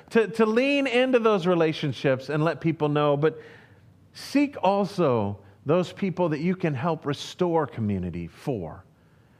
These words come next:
People that maybe have done something in your family that you are not so okay with. Help to restore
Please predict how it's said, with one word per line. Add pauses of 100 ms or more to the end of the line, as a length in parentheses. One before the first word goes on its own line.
People
that
maybe (140)
have
done
something
in
your
family (540)
that
you
are (840)
not
so
okay
with. (720)
Help
to
restore